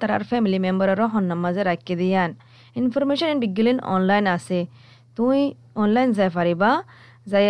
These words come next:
আরে চেক করি পারিবা। যে দেশে তোমার তু হনিকারে সাহিত্য মনোহর জেলের মাঝে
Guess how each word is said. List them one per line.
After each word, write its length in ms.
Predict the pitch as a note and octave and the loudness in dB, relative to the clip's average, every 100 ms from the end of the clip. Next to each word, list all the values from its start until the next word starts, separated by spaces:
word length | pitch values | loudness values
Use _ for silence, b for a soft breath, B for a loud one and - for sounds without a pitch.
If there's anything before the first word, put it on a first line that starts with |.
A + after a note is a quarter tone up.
| G3+ | 4
আরে 180 | A#3 C#4+ D4+ - b b b | 4 4 2 -4 b b b
চেক 140 | G3+ F3 | -4 0
করি 140 | F#3 F#3 | 0 0
পারিবা। 320 | F#3 F3+ F3+ D#3+ - | -2 0 -2 -4 -6
যে 80 | G3+ A#3+ | -4 -2
দেশে 180 | B3+ D#4 | 0 0
তোমার 180 | C#4 B3+ B3 | 0 0 0
তু 80 | C#4 D4 C#4+ | 0 0 2
হনিকারে 500 | B3 A3+ A3+ B3 B3+ A#3+ | 0 0 -2 0 2 0
সাহিত্য 220 | F#3+ - G#3 | -2 -2 -4
মনোহর 520 | G#3 G#3 G3+ G#3 A#3 D4 - F3+ | -2 0 0 2 0 -2 -10 -6
জেলের 280 | F3+ G3 B3+ | 0 2 2
মাঝে 240 | C4+ C4 | 0 0